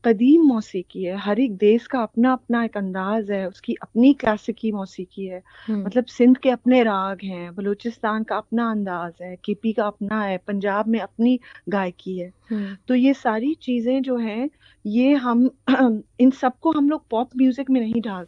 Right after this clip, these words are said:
Speaker 1: सकते।
Speaker 2: Exactly।
Speaker 1: वो भी अच्छी बात है, वो भी बहुत खूबसूरत बात है और young लोगों को भी आगे आना चाहिए।
Speaker 2: हम्म।
Speaker 1: लेकिन सिर्फ young लोग अगर आगे आएंगे तो हमारे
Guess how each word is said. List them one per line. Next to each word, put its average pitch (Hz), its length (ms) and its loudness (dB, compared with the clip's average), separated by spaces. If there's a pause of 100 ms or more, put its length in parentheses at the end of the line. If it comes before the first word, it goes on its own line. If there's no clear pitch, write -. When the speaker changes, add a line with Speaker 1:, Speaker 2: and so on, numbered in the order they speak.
Speaker 1:
सकते। 175 380 -16 (140)
Speaker 2:
Exactly। 202 460 -10 (340)
Speaker 1:
वो 185 200 2
भी 285 140 8
अच्छी 285 320 2
बात 202 340 -4
है, 254 100 -4
वो 240 160 0
भी 240 120 2
बहुत 269 260 -4
खूबसूरत 202 520 -8
बात 175 280 -10
है 220 140 -8
और 202 240 -4
young 202 280 -2
लोगों 226 280 0
को 240 120 -4
भी 240 100 -4
आगे 180 380 -4
आना 202 240 -6
चाहिए। 185 440 -14 (360)
Speaker 2:
हम्म। 220 120 -2
Speaker 1:
लेकिन 311 460 4
सिर्फ 294 540 2
young 285 260 4
लोग 285 220 -2
अगर 311 240 -4
आगे 202 380 -2
आएंगे 269 240 -2
तो 320 160 -8
हमारे 233 440 -2